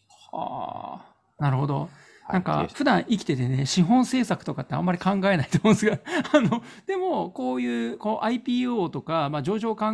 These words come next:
Speaker 1: えた上で、まあ、こういう誰かに出資してもらうだとか、えー、いうふうになってくると、やっぱこの辺の資本のバランスというか、基本は五十パーセント以上、まあ、もしくは三分の二以上ですかね。
Speaker 2: うん。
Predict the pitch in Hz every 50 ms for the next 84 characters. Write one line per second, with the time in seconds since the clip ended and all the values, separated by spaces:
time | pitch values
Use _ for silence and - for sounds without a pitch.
0 | 220 220 226 214 196 - 156 165 185 220 226 233 381 370 254 220 175 147 165 -
1 | 208 180 151 - 175 165 160 160 156 151 151 147 - _ _ - - 208 190 180
2 | 139 127 120 - - 220 - - 254 214 - - 226 220 220 220 220 208 170 139
3 | - 139 127 - 147 139 131 - - - _ _ _ _ _ - 185 175 175 175
4 | 190 214 240 226 208 214 226 220 - 233 - 247 247 240 - 427 403 262 170 143
5 | - - 180 180 165 - 180 185 190 175 185 185 180 180 175 165 160 175 - -
6 | _ _ _ - - 180 180 202 196 185 147 151 160 190 190 185 - - 175 147
7 | 127 - 143 135 - - _ - - - _ _ - 247 254 262 277 285 311 339
8 | 359 359 233 165 151 - - _ - 156 147 175 190 185 185 - - - 185 175
9 | - - 180 175 - - 170 170 147 143 143 131 131 - 196 175 180 185 - 165
10 | 139 - - 180 196 202 196 220 214 214 208 208 214 247 247 247 143 123 - -
11 | - 113 117 120 156 226 - - - 107 98 92 80